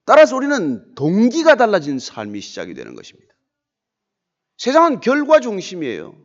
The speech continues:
그러나 신앙은 동기 중심입니다.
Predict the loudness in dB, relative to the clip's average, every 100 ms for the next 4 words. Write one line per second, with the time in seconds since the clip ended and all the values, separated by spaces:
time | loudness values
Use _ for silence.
0 | _ _ _ _ _ _ _ _ _ _
1 | _ _ _ _ _ _ _ -2 2 2
2 | 2 0 0 0 -2 0 2 2 0 0
3 | -4 -8 -10 -10 -10